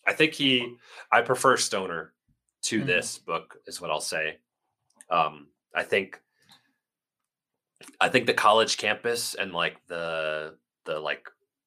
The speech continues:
Speaker 1: professor's study of, like, of, uh, of Stoner,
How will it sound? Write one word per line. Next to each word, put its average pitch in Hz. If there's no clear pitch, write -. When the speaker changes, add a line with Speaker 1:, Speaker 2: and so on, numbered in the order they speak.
Speaker 1:
professor's 90
study 80
of, 69
like, -
of, 76
uh, 69
of 85
Stoner, 78